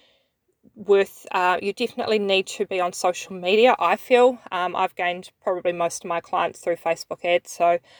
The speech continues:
um, I would recommend creating a Facebook and Instagram page,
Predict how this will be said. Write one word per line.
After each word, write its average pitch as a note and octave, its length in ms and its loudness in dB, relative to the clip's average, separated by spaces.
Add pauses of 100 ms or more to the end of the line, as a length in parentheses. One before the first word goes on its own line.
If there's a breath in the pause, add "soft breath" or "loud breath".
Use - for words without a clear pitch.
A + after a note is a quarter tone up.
(240 soft breath)
um, E3+ 480 -2
I F#3 120 4
would F3+ 140 -2
recommend F3 600 -10
creating F3 340 -2
a F3 40 -14
Facebook - 400 -4
and F#3 100 -12
Instagram A3 500 -2
page, A3 380 2